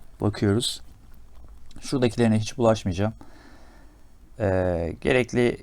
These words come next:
yerlere gidin. Siz de bence öyle yapın arkadaşlar. Şurada bir ceset bulduk. Ona da bakıyoruz. Belki bir şeyler de çıkar. Yok. Üç. Bu da dört arkadaşlar. Hadi gidip son kargomuzu da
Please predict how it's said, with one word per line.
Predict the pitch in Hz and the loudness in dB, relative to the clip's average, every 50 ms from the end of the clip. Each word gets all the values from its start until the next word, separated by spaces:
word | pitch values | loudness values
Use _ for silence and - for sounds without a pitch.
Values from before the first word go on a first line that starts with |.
| - | -4
yerlere | - 139 139 131 120 113 107 104 98 | 2 8 8 8 8 8 6 6 4
gidin. | 92 90 - 95 87 | 2 0 -2 -4 -6
Siz | - - - 120 107 113 | -6 -6 -4 -4 2 2
de | 110 107 107 - - - - - | 2 2 2 0 -6 -12 -2 0
bence | 107 104 101 104 | 0 2 4 4
öyle | 101 101 101 | 4 4 4
yapın | 92 87 - 87 | 2 0 -2 -4
arkadaşlar. | 87 87 82 - 80 85 85 - 117 120 | -4 -4 -4 -4 -6 -6 -4 -2 -2 -2
Şurada | - - 107 101 98 | -2 -2 -2 0 0
bir | 92 85 | -2 -2
ceset | - - 98 - - 101 - - | -2 -2 -2 0 0 -2 -4 -2
bulduk. | 101 87 85 95 101 - - - - - - - - | -6 -4 -4 -4 -6 -6 -10 -18 -18 -18 -16 -8 -4
Ona | 101 98 92 | -4 -2 -2
da | 85 82 | -4 -6
bakıyoruz. | 82 - - 98 101 98 92 95 | -6 -6 -4 -4 -4 -4 -2 -2
Belki | 90 90 - 90 | -2 -2 -2 -6
bir | 85 - | -10 -6
şeyler | - 92 90 90 82 78 | -4 -4 -2 -2 -4 -4
de | 78 | -8
çıkar. | - - - 143 135 - - | -10 -8 -8 -8 -6 -4 -2
Yok. | 147 - - - - - - - - - - - - - - - - - - - - - - - - | -2 -2 -2 -4 -16 -20 -18 -18 -18 -18 -20 -20 -20 -20 -20 -20 -20 -20 -20 -20 -20 -20 -18 -6 0
Üç. | 113 107 113 123 135 - - - - - - - - - - - - - - - - - - - - - - | 2 2 2 2 0 -4 -8 -8 -8 -6 -6 -8 -10 -12 -14 -14 -14 -14 -16 -16 -18 -18 -16 -16 -16 -10 -2
Bu | - 123 110 | -2 2 6
da | 113 113 117 - - - - - - 131 113 104 | 6 6 6 6 2 -4 -20 -18 -14 -10 -2 2
dört | 120 117 107 104 - | 4 4 4 6 4
arkadaşlar. | 101 92 90 - 92 90 90 - - 143 151 156 - - - - - - - - - - - - - - | 4 2 4 2 -2 -2 -2 -2 0 0 0 0 0 -10 -12 -16 -18 -18 -20 -20 -20 -20 -16 -16 -12 0
Hadi | - 147 139 143 | 4 6 8 8
gidip | 139 139 117 - | 8 8 4 2
son | - - - 143 147 147 135 123 | -4 0 6 8 8 8 8 4
kargomuzu | - - 127 120 117 107 113 110 107 101 101 104 | 6 6 8 8 8 8 6 6 6 4 2 2
da | 131 139 143 143 - | 4 4 4 4 0